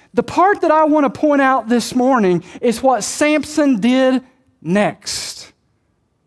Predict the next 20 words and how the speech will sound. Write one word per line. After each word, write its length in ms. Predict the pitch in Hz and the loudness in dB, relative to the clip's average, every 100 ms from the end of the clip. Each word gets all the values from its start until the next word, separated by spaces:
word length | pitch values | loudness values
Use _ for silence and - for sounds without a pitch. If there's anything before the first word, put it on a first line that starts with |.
| _ | _
In 180 | 240 240 | 0 0
Judges 480 | 190 285 339 359 330 | 2 2 2 2 0
chapter 440 | - 339 294 294 | -2 -2 -2 -4
fifteen, 560 | - 294 277 - 262 233 | -2 -2 -2 -2 0 2
verse 240 | 233 220 | 0 -2
seven, 420 | - 254 208 175 170 - _ _ _ - | -2 0 0 -2 -4 -14 _ _ _ -2
ver-, 120 | 240 | 0
excuse 320 | - - 214 | 0 -4 -2
me, 60 | 208 | 0
verse 220 | 220 - | -2 0
seventeen, 640 | 254 233 233 247 196 175 - - | 0 0 -2 0 0 -2 -8 -4
it 100 | 220 | -4
says 300 | 214 247 220 | 0 0 0
this. 280 | 233 190 - - - - | 0 0 -2 -12 -10 -4
It 80 | 247 | -2
says, 260 | 254 208 - _ | 0 -2 -8 _
"When 220 | 262 247 | 0 0
Samson 720 | 202 - 302 392 330 415 381 311 | -2 0 2 2 0 0 2 2
was 200 | 254 - | 0 -2
finished, 800 | - 311 214 175 180 - - | -2 0 2 0 -4 -8 -12